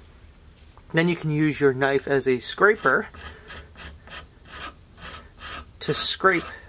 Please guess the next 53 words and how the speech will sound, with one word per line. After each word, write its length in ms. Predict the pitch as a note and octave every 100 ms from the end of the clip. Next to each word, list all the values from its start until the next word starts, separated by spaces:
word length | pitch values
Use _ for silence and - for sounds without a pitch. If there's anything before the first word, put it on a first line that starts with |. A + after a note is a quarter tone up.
| - - - - - - - - - - -
the 120 | C3+
rest 300 | C#3 C3 -
of 140 | C3+ A#2+
the 120 | C3+
glue 400 | - B2+ C3 -
off. 340 | - - -
And 100 | C3+
you 60 | C#3
wanna 140 | D3+
make 140 | D#3 D3
sure 160 | -
you 140 | D3+ C#3
do 240 | C3 A#3+
get 160 | G3+ D3+
all 160 | C#3
the 80 | C3
rest 220 | C3 C3
of 80 | C3+
the 40 | C3
glue 200 | C3 C#3
off, 260 | F3 -
because 460 | - - C3+ C3 - - - - - - -
you'll 160 | D3 C3+
notice 400 | C3+ D#3+ D3+ -
it 140 | C3+
when 120 | B2+ C3
you 60 |
put 220 | B2+ C#3
a 20 | B2
finish 380 | - G#3 E3
on 160 | C#3+ B2
the 80 | A#2
bow. 320 | A#2+ A#2+ C3+ - - - - - - - -
That 160 | C3 -
it 140 | -
won't 460 | B2+ C3 B2+ B2 - - - - - - - - - - - - -
look 260 | D3+ D3+
like 220 | C3+ C3 B2+
the 80 |
rest 260 | B2+ C3+ -
of 60 | B2
the 60 |
wood. 320 | B2+ D3 - - - - - - -
Trying 160 | - C#3
to 40 | C3
put 200 | C#3+ -
finish 360 | D3 C3 -
over 200 | C3 A#2
glue 440 | A#2+ E3+ F3+ C#3 B2+
doesn't 300 | B2+ - C#3+
look 200 | D3 -
the 80 |
same 380 | - - A#2+ C3